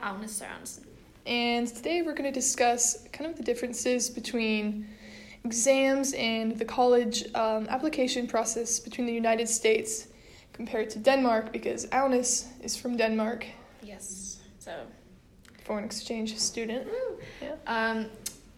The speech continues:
Speaker 1: yeah, so in Denmark, the exam process is very different. I don't know, like, it's just, I, I feel like there's a lot of pressure, but still a lot less pressure. Like, on your transcript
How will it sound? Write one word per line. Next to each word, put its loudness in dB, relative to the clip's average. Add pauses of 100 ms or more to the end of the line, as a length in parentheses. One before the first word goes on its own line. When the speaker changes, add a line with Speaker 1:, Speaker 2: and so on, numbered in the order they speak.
(1500)
Speaker 1:
yeah, 0
so 2
in -2
Denmark, -2
the -4
exam -6
process -10
is -14
very -8
different. -14
I -4
don't -10
know, -8
like, -6 (720)
it's -4
just, -6 (840)
I, -2 (100)
I -8
feel -6
like -4
there's -4
a -10
lot -2
of -8
pressure, -4 (100)
but -10
still -6
a -6
lot -6
less -8
pressure. -8
Like, -10 (720)
on 0
your -2
transcript -6